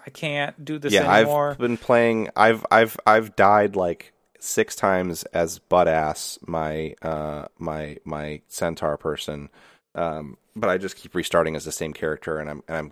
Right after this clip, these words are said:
Speaker 2: getting, starting to kind of get the hang. I've, I have one at, like, level four now, and I can take on, there's, like, these kobold kind of enemies, and I can, they, there's, you'll, there, you'll typically run into, like, a whole group of them,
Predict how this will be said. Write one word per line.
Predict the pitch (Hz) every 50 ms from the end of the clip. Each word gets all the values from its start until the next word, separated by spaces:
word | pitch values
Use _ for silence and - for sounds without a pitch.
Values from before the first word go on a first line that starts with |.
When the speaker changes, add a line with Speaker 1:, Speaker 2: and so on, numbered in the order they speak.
| _ -
Speaker 2:
getting, | 92 87 85 85 82 -
starting | - - - 107 104 107 101 95 -
to | - 87
kind | - - - - 87 87 90 95
of | 92 98
get | - 98 -
the | 104
hang. | 104 107 - -
I've, | 98 95 92 98 110
I | 95 95 104
have | 110 127 120 117 113
one | 113 104 98
at, | 92 85
like, | 82 85 82 85
level | 85 82 80 80
four | - - - 90 85 71 76 76
now, | 67 67 65 65 67 - _ _ _ _ _ - - _ _ _ _ _
and | - 87 85 80 78 76 76 73 - - - _ _ _ _ _ _ _ - - _ _
I | - 87 85
can | - - 98 85
take | - - 104 95 - -
on, | 87 85 85 82 82 80 80 -
there's, | - 78 85 82 80 78 92
like, | 87 80 78 - -
these | 92 85 78 76 76 71 - - - - - _ _ _ _ _ _ _ _ _ _ _ _ _
kobold | - - - 90 90 90 90 95 95 95 95 95 95 95 98 - -
kind | - - 107 101 98 98 101
of | 95 98
enemies, | 85 98 101 98 101 101 101 101 101 101 101 98 - - - - - _ _ _ _ _ _ _ _ _ _ _ -
and | - 95 92 87 85 82 80 78 - - - -
I | - 85 85 82
can, | - 90 80 78 - _ _ _ _ _ _ -
they, | - 90 92 80
there's, | 87 90 87 85 80 - - - 87
you'll, | 95 98 92 92 87
there, | 85 92 92 92
you'll | 90 87
typically | - - 98 - - 104 95 85
run | 85 80 80
into, | 82 85 82 - 87
like, | 82 78 76 -
a | 80
whole | - - 85 80 78 76
group | - - 82 78 - -
of | 87 87 -
them, | 90 87 87 87 87 87